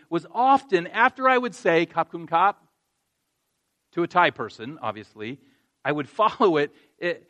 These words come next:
it by saying very quietly under my breath, "Thank you. Kap kun kap, thank you. Uh, thank you." I, I couldn't stop. It was like I couldn't help myself. I did, I didn't do it with any other word or phrase, just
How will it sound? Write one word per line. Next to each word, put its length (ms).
it 220
by 160
saying 460
very 240
quietly 480
under 180
my 120
breath, 320
"Thank 260
you. 160
Kap 140
kun 140
kap, 220
thank 200
you. 80
Uh, 40
thank 200
you." 80
I, 120
I 60
couldn't 320
stop. 340
It 60
was 120
like 140
I 60
couldn't 280
help 180
myself. 320
I 80
did, 160
I 80
didn't 220
do 200
it 120
with 180
any 280
other 200
word 400
or 80
phrase, 800
just 280